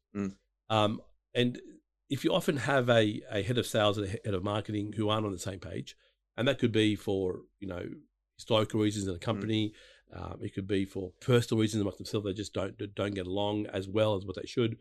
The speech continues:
Speaker 2: You know, it causes friction between the sales
Speaker 1: Yep.
Speaker 2: and, and marketing functions, and that can often happen. And, and small teething things can call, can cause delays, right? Um, I've found that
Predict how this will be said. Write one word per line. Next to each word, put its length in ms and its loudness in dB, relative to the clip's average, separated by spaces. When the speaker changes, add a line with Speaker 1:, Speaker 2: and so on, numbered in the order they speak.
Speaker 2:
You 80 -4
know, 80 4
it 160 0
causes 380 0
friction 440 0
between 460 0
the 60 -6
sales 260 -6
Speaker 1:
Yep. 100 -6
Speaker 2:
and, 120 -6
and 120 -4
marketing 400 -10
functions, 440 -4
and 140 0
that 120 0
can 120 -2
often 220 -6
happen. 300 -2
And, 140 4
and 180 4
small 340 6
teething 360 4
things 240 2
can 200 2
call, 440 2
can 120 -14
cause 260 0
delays, 600 2
right? 220 -2
Um, 400 8
I've 160 8
found 440 6
that 300 8